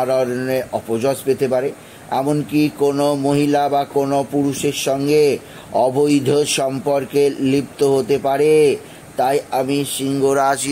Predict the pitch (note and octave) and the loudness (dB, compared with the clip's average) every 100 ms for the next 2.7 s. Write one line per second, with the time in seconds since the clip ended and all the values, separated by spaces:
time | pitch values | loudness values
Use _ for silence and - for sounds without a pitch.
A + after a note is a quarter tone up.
0 | C#3 C3 C#3 B2+ C#3 C3+ C3 C3 B2+ C#3 | 0 0 -4 -2 0 2 2 0 -2 -4
1 | B2+ C3+ B2+ - C3+ C3+ C3 C3+ C3+ - | 0 -2 -2 -2 -2 0 0 0 -2 -4
2 | C#3 C3 C#3 C#3 C#3+ D3 C#3+ | -2 0 0 2 2 2 0